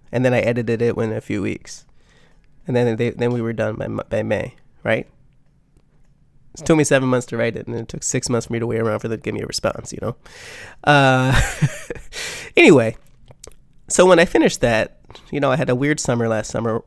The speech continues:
when I was sitting around waiting, like, waiting for, see how it'd be received. And then it came out, and it was well received. But again, this is an academic book.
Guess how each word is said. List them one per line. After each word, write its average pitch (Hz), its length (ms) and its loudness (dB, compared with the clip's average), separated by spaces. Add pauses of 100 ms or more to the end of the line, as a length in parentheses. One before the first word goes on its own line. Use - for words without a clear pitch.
when 120 140 -4
I 78 100 -4
was 107 120 -6
sitting - 260 -6
around 117 320 0
waiting, 110 360 -6 (800)
like, - 380 -6 (640)
waiting 98 180 -2
for, 117 140 -6
see - 240 -4
how 113 140 -2
it'd 101 100 -4
be 104 100 -4
received. - 480 -10 (920)
And 139 80 -4
then 135 80 2
it 127 80 -2
came 147 160 2
out, 143 300 4 (160)
and 127 100 2
it 127 60 4
was 139 140 0
well 120 160 2
received. 113 580 -4
But 143 100 2
again, 160 220 2
this 139 160 -2
is 180 60 -4
an 165 120 2
academic 110 520 -2
book. - 400 -4